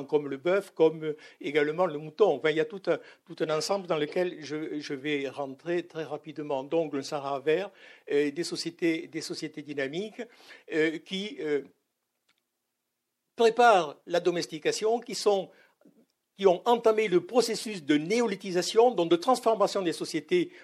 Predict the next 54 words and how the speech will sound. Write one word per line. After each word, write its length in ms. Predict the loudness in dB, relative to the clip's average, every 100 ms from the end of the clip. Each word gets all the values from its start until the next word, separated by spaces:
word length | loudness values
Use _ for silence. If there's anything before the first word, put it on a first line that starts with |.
| -8
auxquelles 380 | -6 2 2 2
il 80 | -4
vient 160 | -2
d'être 300 | 2 2 0
fait, 320 | -2 2 0 0
euh, 120 | -6 -2
allusion. 640 | -2 -2 -6 0 2 2 -2 -18 -6
Et 220 | 6 6 6
c'est 160 | 0
dans 160 | 2 2
ce 100 | 2
contexte-là 720 | 2 0 2 -2 2 2 2
que 200 | 2 0
les 200 | 2 4
animaux 280 | 2 0 -4
domestiques 520 | -2 -2 -4 -8 -6 2
arrivent 320 | 4 4 0
du 120 | -8
Proche-Orient. 600 | -10 -8 -8 -8 -8 -10 -12 _ -20
J'ai 140 | -14
cité 280 | -14 -6 -2
la 120 | 0
chèvre, 320 | 2 0 0 -8 -20 -20 -20 _ _ _ _ _
les 160 | 2 4
bovins, 440 | 6 6 6 4 0 _ _ _ 2
et 220 | 2 2
certainement 500 | -2 0 4 2 4
en 80 | 4
même 240 | 2 -2 0
temps, 220 | 2 2
ou 40 |
plus 260 | 0 -4 -4
ou 40 |
moins 180 | 2 2
en 40 |
même 220 | 2 -4 -6
temps, 360 | 0 0 0
euh, 380 | -4 -6 -8 -10 -10
les, 360 | -6 -4 -4 -8
les, 160 | -12 -8
les 240 | -6 -6
ovins 340 | -4 0 0
qui 220 | 0 -8 -12
pénètrent 440 | -6 0 0 0
du 120 | -8
Proche-Orient. 580 | -12 -10 -10 -8 -2 -2
Je 80 | -4
vous 80 | -6
rappelle 340 | -4 -2 -2
que 120 | -4
dès 160 | -4 -4
le 80 | -2
neuvième 420 | -4 0 -2 -2
millénaire, 460 | -8 -4 -2 -2